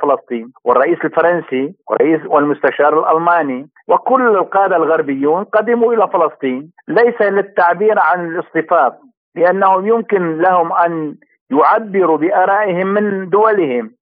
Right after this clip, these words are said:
وما خاصة أن الإعلام، الإعلام ينتشر، وإنما كان يحضر برمزية،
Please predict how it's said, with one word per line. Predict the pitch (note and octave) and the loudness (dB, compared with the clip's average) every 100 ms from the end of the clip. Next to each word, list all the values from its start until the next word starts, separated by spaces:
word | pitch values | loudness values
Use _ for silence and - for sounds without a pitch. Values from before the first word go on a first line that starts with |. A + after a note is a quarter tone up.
| - | -4
وما | D3 E3+ F3 D#3+ F#3+ F3+ | 0 2 4 2 -2 -4
خاصة | G3 G3+ F#3+ D#3+ | -2 0 0 0
أن | D#3 F3+ E3 | 0 0 0
الإعلام، | D#3+ F3 D3 D#3+ F3 F3 | 0 2 0 2 0 -2
الإعلام | F#3+ F3 C3+ D#3 E3+ | -6 -4 0 0 0
ينتشر، | F3+ F#3+ D#3 - A#2 - _ - - | -2 0 -2 -2 -4 -6 _ -20 -4
وإنما | B2 D3+ D#3+ E3 | 0 2 2 0
كان | - E3+ D#3+ | 2 0 2
يحضر | F3 G3+ - E3+ F3+ D#3 | 0 0 -4 -2 0 0
برمزية، | D3+ D#3+ E3 C#3 F3 G3 | 0 0 0 -4 -2 -2